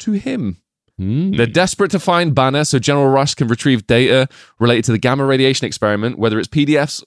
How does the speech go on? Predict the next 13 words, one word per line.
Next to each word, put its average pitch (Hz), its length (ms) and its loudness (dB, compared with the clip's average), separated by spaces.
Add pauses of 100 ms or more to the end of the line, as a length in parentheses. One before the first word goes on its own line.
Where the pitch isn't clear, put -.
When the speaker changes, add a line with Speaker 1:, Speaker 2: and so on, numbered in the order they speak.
Speaker 1:
on 101 140 -2 (100)
Banner's 123 360 -2
knackered 120 560 -4
old 120 380 0
netbook 107 680 -4 (1000)
or 113 80 0
the 107 140 -2
D 117 280 2
N 123 140 0
A 120 140 2
in 120 80 -2
his 113 100 -2
blood. 95 400 -2